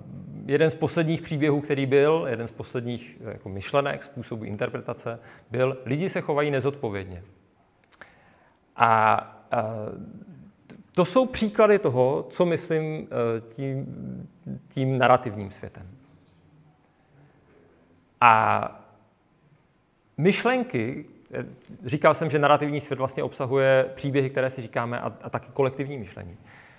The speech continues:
A chtěl bych tedy zdůraznit, že ty myšlenky v narativním světě jsou často předávány symboly, obrazy,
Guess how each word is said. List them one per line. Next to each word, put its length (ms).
A 240
chtěl 200
bych 140
tedy 200
zdůraznit, 400
že 80
ty 100
myšlenky 580
v 80
narativním 500
světě 320
jsou 140
často 300
předávány 840
symboly, 580
obrazy, 440